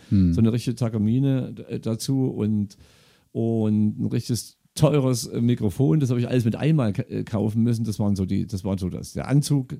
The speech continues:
Speaker 1: Hm.
Speaker 2: die Originalgitarre und, äh,
Speaker 1: Ja.
Speaker 2: ja, und das, äh, teure, äh, die teure Funke, das Funkmikrofon. Das war schon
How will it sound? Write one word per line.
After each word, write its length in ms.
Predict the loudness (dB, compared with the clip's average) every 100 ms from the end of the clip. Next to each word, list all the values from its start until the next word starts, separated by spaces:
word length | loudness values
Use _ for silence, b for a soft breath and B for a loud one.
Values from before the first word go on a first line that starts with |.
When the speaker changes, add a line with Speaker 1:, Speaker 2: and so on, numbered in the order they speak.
| 0
Speaker 1:
Hm. 380 | 2 2 0 -4
Speaker 2:
die 300 | -2 -2 -2
Originalgitarre 960 | 0 2 2 2 0 0 -2 -2 -2 -2 b b b b
und, 440 | 2 2 0 -8 -8
äh, 240 | -4 -4 -6 -4
Speaker 1:
Ja. 140 | -2 -2 -6 _ _ _
Speaker 2:
ja, 140 | -8 -8 -10
und 180 | -10 -6
das, 140 | -6 -6
äh, 280 | -6 -4
teure, 880 | -2 2 4 4 4 2 0 -6 -8
äh, 40 | -8
die 120 | -6 -4
teure 360 | -2 -2 -2
Funke, 440 | 2 4 4 2 -2
das 180 | -4 -6
Funkmikrofon. 800 | -4 -4 -4 -4 -6 -6 -6 -6
Das 160 | -6 -4
war 140 | -2
schon 340 | 0 0 0